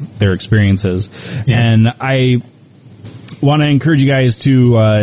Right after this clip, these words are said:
Speaker 1: if you missed last week's episode, check out The Power of Prayer. It was actually a really interesting episode about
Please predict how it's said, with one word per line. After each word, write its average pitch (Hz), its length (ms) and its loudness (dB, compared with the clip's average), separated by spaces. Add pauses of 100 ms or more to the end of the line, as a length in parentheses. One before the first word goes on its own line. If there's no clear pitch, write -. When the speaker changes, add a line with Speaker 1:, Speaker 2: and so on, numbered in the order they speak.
Speaker 1:
if 123 220 -2
you 131 240 2
missed 143 320 0
last 131 300 -2
week's 139 200 0
episode, 113 560 0 (360)
check 180 260 -4
out 160 180 -2
The - 80 -6
Power 139 360 -2
of 131 100 -2
Prayer. 110 420 0
It 143 80 0
was 123 160 2
actually 131 580 0
a 117 60 0
really 147 520 2
interesting 127 380 2
episode 117 540 2
about 110 680 0